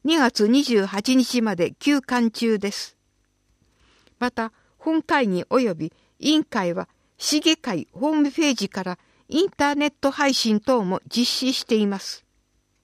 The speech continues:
詳しくは、議会事務局庶務課へお問い合わせください。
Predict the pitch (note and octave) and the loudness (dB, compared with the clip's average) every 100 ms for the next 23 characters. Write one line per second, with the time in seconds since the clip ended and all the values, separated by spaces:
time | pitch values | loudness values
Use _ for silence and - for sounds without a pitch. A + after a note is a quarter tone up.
0 | _ _ _ _ _ _ - C4+ C#4+ C#4 | _ _ _ _ _ _ -8 -2 -2 -2
1 | - F#3+ F#3 - _ _ _ B3 - D#4+ | -6 -6 -6 -8 _ _ _ -2 2 2
2 | D4 - C4+ C#4+ A#3+ A3 D#3+ - - C4 | 2 0 0 0 0 -4 -6 -4 2 2
3 | C4 - A#3 A#3 - G3+ - C#4+ C4 B3 | 2 -2 -4 -4 -6 -6 0 2 2 2
4 | A#3+ A#3+ A3 G3+ G3+ - F#3+ | 0 -2 -2 -2 -4 -6 -10